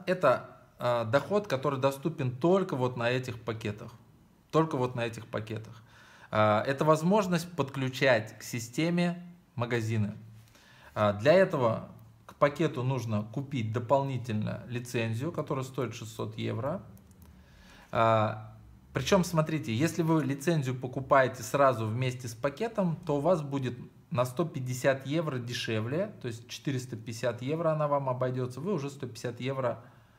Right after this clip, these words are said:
сэкономили. А, так вот,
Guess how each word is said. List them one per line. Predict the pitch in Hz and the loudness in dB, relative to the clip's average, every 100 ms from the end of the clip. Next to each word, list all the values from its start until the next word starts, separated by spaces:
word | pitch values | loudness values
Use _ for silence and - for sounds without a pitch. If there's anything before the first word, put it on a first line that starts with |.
| _ _ _ | _ _ _
сэкономили. | - - 175 143 127 107 107 107 - - - - - - - 117 | -10 -2 0 0 0 -2 -4 -8 -14 -20 -20 -20 -20 -20 -8 2
А, | 110 107 104 104 | 4 6 4 2
так | - 156 | -2 0
вот, | 147 113 | 0 0